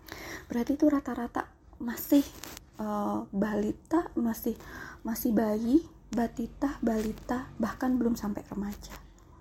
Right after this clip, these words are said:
Ya, kemudian selanjutnya kalau kita lihat slide, ini saya update-nya tanggal sepuluh, karena saya buat slide-nya ini tanggal sepuluh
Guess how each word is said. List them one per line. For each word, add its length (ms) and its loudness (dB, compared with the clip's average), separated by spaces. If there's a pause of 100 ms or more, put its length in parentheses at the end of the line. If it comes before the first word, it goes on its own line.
(260)
Ya, 160 4 (320)
kemudian 560 8
selanjutnya 560 2
kalau 240 0
kita 240 -4
lihat 320 -2
slide, 400 6 (320)
ini 240 6
saya 320 6
update-nya 400 4
tanggal 240 4
sepuluh, 400 6 (400)
karena 240 2
saya 160 10
buat 240 10
slide-nya 400 4
ini 160 4
tanggal 320 0
sepuluh 400 4